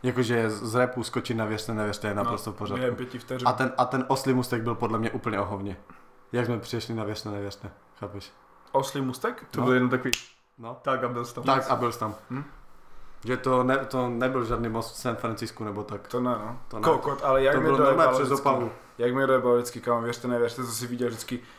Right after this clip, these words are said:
Speaker 2: Třeba pamatuju si nějaký díl, že tam jel nějaký frajer na motorce a zjevila se mu tam nějaká piča prostě na konci mostu, kámo, no.
Speaker 1: <laughs>
Speaker 2: Kámo, v bílém habitu, ale jakože baba.
Speaker 1: No.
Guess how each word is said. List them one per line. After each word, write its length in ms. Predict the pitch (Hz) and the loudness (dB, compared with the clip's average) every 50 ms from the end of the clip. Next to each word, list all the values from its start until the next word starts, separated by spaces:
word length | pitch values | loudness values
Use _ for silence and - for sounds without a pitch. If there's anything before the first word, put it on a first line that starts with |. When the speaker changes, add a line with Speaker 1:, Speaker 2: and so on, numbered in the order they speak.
| - - - - - - | -20 -20 -20 -20 -20 -18
Speaker 2:
Třeba 260 | - - 135 123 120 113 | -6 0 2 4 4 4
pamatuju 360 | - 135 143 139 135 135 131 | 4 4 4 4 2 0 -4
si 120 | 123 - 139 | -6 -4 -6
nějaký 220 | 127 123 - 127 | -6 -6 -6 -4
díl, 180 | 123 131 131 127 | -2 -2 0 -2
že 80 | 127 | -2
tam 180 | 123 127 123 123 | -2 -2 0 0
jel 120 | 123 123 | 0 0
nějaký 220 | 120 120 123 - 123 | 0 0 -4 -6 -10
frajer 260 | - - 135 127 127 | -2 0 0 2 2
na 80 | 127 | 2
motorce 400 | 123 123 120 - 131 131 127 - | 2 0 0 -2 -4 -2 0 0
a 80 | 127 120 | 0 0
zjevila 360 | 110 113 131 131 131 131 123 | 0 -2 -2 0 2 0 0
se 120 | 120 - 123 | 0 -2 -6
mu 80 | 117 | -6
tam 140 | 113 117 117 | -6 -8 -8
nějaká 200 | 113 113 110 - | -8 -8 -8 -10
piča 400 | 110 - - 120 120 - - 113 | -10 -8 -10 -10 -8 -6 -6 -6
prostě 280 | - - 107 - - 117 | -6 -8 -10 -12 -10 -8
na 80 | 117 113 | -8 -8
konci 320 | - 123 113 - - 120 | -6 -8 -8 -8 -8 -6
mostu, 320 | 117 117 117 - - - - - | -6 -6 -6 -4 -2 0 2 2
kámo, 200 | - - - - - - - - | 2 2 2 2 0 0 -2 -4
no. 60 | - - - - | -4 -6 -6 -12
Speaker 1:
<laughs> 120 | - - - - | -20 -12 -4 -2
Speaker 2:
Kámo, 120 | 123 120 | -2 -2
v 120 | 113 - - 110 | -2 -4 -6 -2
bílém 260 | 131 147 151 151 143 | 2 4 4 4 4
habitu, 480 | 127 131 127 139 139 - - 120 107 - - - - - - - | 2 0 0 0 -2 -4 -4 -6 -8 -8 -12 -18 -20 -16 -2 2
ale 160 | - 123 123 | 4 4 4
jakože 220 | 123 - 123 131 | 4 2 -2 -2
baba. 360 | 123 127 156 156 151 123 101 - - - - - - | 2 4 4 4 4 2 0 -2 -4 -10 -16 -16 -10
Speaker 1:
No. 260 | 110 107 110 123 | -6 -4 -4 -4